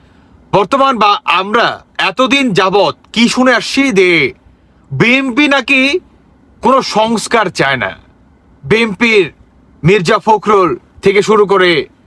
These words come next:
আপনার মির্জা আব্বাস থেকে শুরু করে আরো অনেকেই বর্তমান বা আগে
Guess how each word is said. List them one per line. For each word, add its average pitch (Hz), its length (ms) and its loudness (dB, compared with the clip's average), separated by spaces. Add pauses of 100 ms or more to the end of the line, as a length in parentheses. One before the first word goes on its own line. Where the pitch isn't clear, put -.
(180)
আপনার 170 420 0
মির্জা 190 240 2 (140)
আব্বাস 160 320 -2 (120)
থেকে 202 240 2
শুরু 196 160 6
করে 175 220 2 (460)
আরো 233 200 0 (260)
অনেকেই 208 420 0 (180)
বর্তমান 170 420 0 (560)
বা 170 160 2 (500)
আগে 226 200 -4